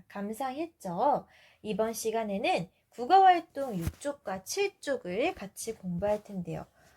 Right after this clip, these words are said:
먼저 육 쪽은 우리가 본 내용을 세 단계로 정리해보는 활동입니다. 여러분이 이미 보신 그 친구들도 있겠지만,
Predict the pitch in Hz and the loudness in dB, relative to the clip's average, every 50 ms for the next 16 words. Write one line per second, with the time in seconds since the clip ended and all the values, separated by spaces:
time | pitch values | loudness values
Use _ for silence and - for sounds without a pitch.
0 | _ - 220 240 269 277 294 277 320 302 254 202 220 226 - - - 320 302 240 | _ 0 2 4 4 4 4 6 6 6 6 4 -2 -4 -6 -4 -2 -2 -2 0
1 | 208 190 185 202 247 233 185 165 - _ - 220 240 277 285 247 277 269 262 269 | -2 -2 -2 -2 -2 -2 -4 -6 -8 _ -10 -8 -6 0 4 6 6 6 6 4
2 | 220 208 208 214 196 190 185 185 180 190 233 320 359 277 185 - - - - _ | -2 -8 -6 -4 -2 -2 0 0 0 0 2 2 2 2 0 -2 -12 -20 -20 _
3 | _ - - - - - - 415 427 427 427 415 - - 247 220 202 202 202 196 | _ -20 -20 -18 -8 -2 2 4 4 4 4 4 2 0 -2 -2 -2 -2 -2 -2
4 | 233 233 214 180 180 180 - - 196 185 196 220 269 320 359 359 359 330 262 247 | 0 0 0 -2 -4 -6 -8 -6 -4 -4 -4 -2 -2 -2 0 0 0 0 0 -2
5 | 220 202 196 196 214 269 320 339 330 - 359 330 294 233 185 165 160 165 214 208 | -4 -6 -6 -6 -2 -2 -2 -2 -2 -4 -6 -6 -4 -4 -4 -4 -4 -4 -8 -10
6 | - _ _ _ _ - - - - - _ _ - 220 254 311 339 320 285 294 | -12 _ _ _ _ -20 -20 -20 -20 -20 _ _ 2 6 8 8 8 8 6 0
7 | 277 277 262 226 214 208 214 214 208 - 220 226 - - 294 294 285 285 277 277 | -4 -4 -4 -4 -4 -4 -4 -6 -6 -6 -8 -8 -6 -6 -6 -4 -4 -6 -6 -8
8 | 262 247 - - 196 - - 359 359 349 359 330 294 269 247 285 247 214 196 - | -10 -12 -16 -16 -14 -10 -8 -6 -4 -2 0 0 0 -2 -4 -6 -8 -8 -8 -10
9 | - 220 214 - - 196 190 220 269 302 254 165 | -10 -12 -10 -10 -8 -4 -2 0 0 0 0 -2